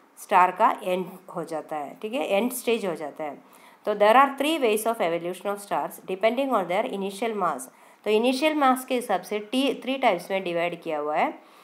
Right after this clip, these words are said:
the path of evolution and the end stage for all stars is the same group is same। Let us, तो अभी ल-, जो एवोल्यूशन है उसके हिसाब से थ्री स्टेज में उसको, अ, ये किया, डिवाइड किया हुआ है। तो फर्स्ट वाला जो है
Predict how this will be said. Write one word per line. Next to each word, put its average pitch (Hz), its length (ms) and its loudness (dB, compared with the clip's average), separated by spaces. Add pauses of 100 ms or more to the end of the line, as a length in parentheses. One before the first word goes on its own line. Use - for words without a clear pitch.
(200)
the 180 120 4
path 220 260 8
of 294 160 2
evolution 185 540 0
and 185 320 -10
the 180 180 0
end 190 160 0 (120)
stage 269 220 2 (120)
for 196 140 2 (100)
all 220 180 6
stars 180 460 -2
is 165 140 -10
the 202 120 -8 (100)
same 254 280 0
group 175 200 -6
is 233 120 -6 (140)
same। 208 200 0 (720)
Let 190 180 2
us, 262 120 0 (540)
तो 247 100 2
अभी 254 500 0 (160)
ल-, 180 300 0 (160)
जो 233 180 6
एवोल्यूशन 254 640 4
है 208 100 4
उसके 185 240 -4
हिसाब 254 260 2
से 262 160 -2
थ्री 262 220 -4
स्टेज 190 360 -4
में 180 180 -4
उसको, 185 260 -8
अ, 277 100 -8 (420)
ये 175 360 0
किया, 190 260 0
डिवाइड 180 420 2
किया 165 160 -2
हुआ 143 180 -4
है। 165 200 -6
तो 214 140 -6
फर्स्ट 226 360 2
वाला 262 260 2
जो 226 200 -4
है 208 260 -4